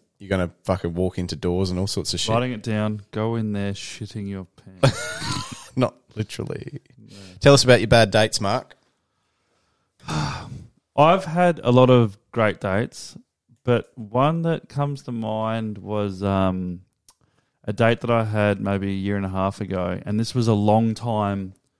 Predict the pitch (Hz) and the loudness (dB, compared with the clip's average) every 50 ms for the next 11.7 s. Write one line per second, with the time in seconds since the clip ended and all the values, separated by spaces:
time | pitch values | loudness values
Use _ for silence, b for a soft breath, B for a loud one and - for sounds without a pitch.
0 | _ _ _ _ _ _ _ _ - 120 110 101 - - - 127 120 117 117 113 | _ _ _ _ _ _ _ _ 0 0 0 0 -2 -2 2 4 6 8 8 6
1 | 113 - - 113 110 110 107 - - _ - 127 139 143 151 156 147 - 185 190 | 6 4 4 4 4 4 2 0 -8 _ -2 0 2 2 2 2 2 4 4 4
2 | 180 190 175 156 - 170 160 165 - 160 143 151 147 139 - 135 120 110 110 123 | 4 4 -2 -2 2 2 2 2 2 -2 0 0 0 0 0 -2 -2 0 2 2
3 | 123 127 123 120 113 113 113 110 107 - - - 127 117 113 107 104 104 95 104 | 4 4 2 2 2 2 2 2 0 0 -2 -2 0 0 2 2 0 0 -2 -2
4 | 104 104 104 104 101 90 104 104 101 98 95 92 87 - 104 - 101 90 95 87 | 0 2 2 2 2 2 0 -2 -2 -2 -4 -6 -6 -8 -10 -10 -8 -6 -6 -6
5 | 87 - _ _ - 110 110 107 107 107 101 107 101 98 98 98 98 95 95 92 | -6 -8 _ _ -10 -4 -2 0 0 0 0 -4 -4 -4 -4 -4 -4 -6 -6 -8
6 | - 104 98 - - 98 87 - b b b b b b b b - 170 180 165 | -12 -16 -16 -16 -14 -16 -16 -16 b b b b b b b b 2 2 2 2
7 | 160 165 147 123 131 123 123 123 123 120 - _ b b b b b b b b | 0 -2 0 2 4 4 4 4 0 -2 -6 _ b b b b b b b b
8 | b b b b b b b b b b _ _ _ _ _ _ - 135 135 131 | b b b b b b b b b b _ _ _ _ _ _ 0 0 0 0
9 | - - 165 165 165 160 160 156 120 131 139 135 127 135 123 123 123 123 120 117 | 2 0 4 6 8 8 8 8 8 8 6 8 8 6 6 8 6 6 4 2
10 | - 117 101 - - 113 110 110 110 110 104 101 101 101 101 - 101 110 110 110 | -2 -6 -6 -6 -4 0 2 2 4 4 2 2 2 2 0 2 2 4 4 4
11 | 98 110 117 113 131 127 - - 110 107 107 104 107 95 | 2 2 -2 0 0 0 0 0 -4 -4 -4 -4 -8 -14